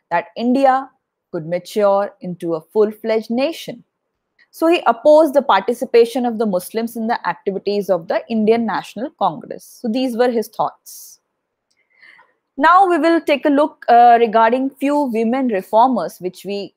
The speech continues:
uh, came across during the Indian national movement. That is, the first reformer is the Pandita Ramabai. The British government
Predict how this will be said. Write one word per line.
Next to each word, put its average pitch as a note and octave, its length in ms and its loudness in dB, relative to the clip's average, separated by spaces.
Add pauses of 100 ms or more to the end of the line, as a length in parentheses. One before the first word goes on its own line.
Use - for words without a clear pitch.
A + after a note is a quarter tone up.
(120)
uh, F3 120 -2 (140)
came G3+ 340 -6
across F3 480 0
during F3 440 -6
the E3+ 140 -6
Indian F3+ 280 -4
national F3+ 360 -8
movement. A#3+ 580 -4 (340)
That F#3+ 280 -2
is, G#3+ 220 -2
the - 80 -4
first B3 520 -2
reformer G3 440 0
is F#3 160 -2
the F3+ 100 -2
Pandita A3 560 0
Ramabai. E3 640 -6 (1000)
The A3+ 120 4
British D#4 400 0
government A3+ 540 0